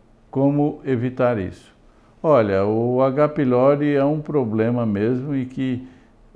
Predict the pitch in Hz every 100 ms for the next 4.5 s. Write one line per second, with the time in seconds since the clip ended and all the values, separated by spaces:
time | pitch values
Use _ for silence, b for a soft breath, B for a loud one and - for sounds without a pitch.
0 | - - 147 160 165 151 117 117 120 127
1 | 135 123 120 117 110 104 95 110 131 117
2 | 151 143 120 107 104 117 - 123 - 120
3 | 120 120 127 117 117 117 113 113 113 113
4 | 110 87 80 78